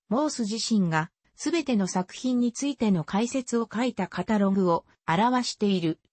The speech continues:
陶磁器以外の民族資料などの収集品は、セーラムのピーボディ博物館にある。モースはアメリカへ帰国後、日本の素晴らしさを友人たちに熱心に語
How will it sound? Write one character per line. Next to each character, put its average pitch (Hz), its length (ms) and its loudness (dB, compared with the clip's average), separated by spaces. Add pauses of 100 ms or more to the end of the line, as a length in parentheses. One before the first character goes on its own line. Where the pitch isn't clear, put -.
陶 269 220 0
磁 311 180 -4
器 254 140 -2
以 226 40 -2
外 226 200 2
の 170 140 0
民 196 220 0
族 311 240 -6
資 - 200 -6
料 247 240 2
な 196 100 2
ど 170 120 0
の 156 120 -2
収 196 240 -2
集 247 240 -2
品 185 320 2
は、 175 220 0 (200)
セ 311 300 0
ー - 20 0
ラ 277 140 0
ム 208 100 2
の 165 120 0
ピ 247 260 0
ー - 20 -2
ボ 285 140 0
デ 277 80 -4
ィ - 20 -4
博 269 360 -4
物 - 260 -6
館 240 160 -4
に 160 180 -2
あ 151 120 -2
る。 - 160 -8 (420)
モ 285 200 0
ー - 20 -4
ス - 160 -2
は 147 160 2
ア 156 40 2
メ 208 140 2
リ 254 100 -6
カ 233 140 -2
へ 226 140 0
帰 - 180 -16
国 220 260 -4
後、 190 220 0 (180)
日 185 120 2
本 285 280 -4
の 277 120 -4
素 - 100 -8
晴 294 140 2
ら 294 100 -4
し - 80 -8
さ 214 180 -2
を 170 60 2
友 196 240 2
人 254 240 -2
た 214 140 -2
ち 185 100 -4
に 160 160 0
熱 196 180 -2
心 233 300 0
に 170 100 0
語 - 140 -10